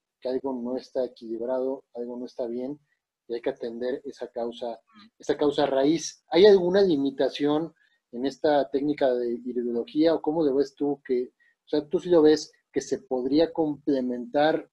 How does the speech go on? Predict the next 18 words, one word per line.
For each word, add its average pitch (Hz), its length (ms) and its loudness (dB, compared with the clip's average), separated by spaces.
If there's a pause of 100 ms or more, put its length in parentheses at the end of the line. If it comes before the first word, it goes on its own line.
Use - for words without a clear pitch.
con 123 260 -8
las 120 400 -8 (440)
técnicas 151 420 -2
actuales? 156 380 2
Creo 156 160 0
que 165 80 -2
me 147 120 0
dijiste 151 300 -6
que 127 160 -6
a 120 100 -6
lo 120 120 -6
mejor 147 200 -4
en, 147 200 -4
en, 127 240 -12
en 131 120 -8
Alemania 139 580 -2
o 127 80 -2
Rusia, 143 440 0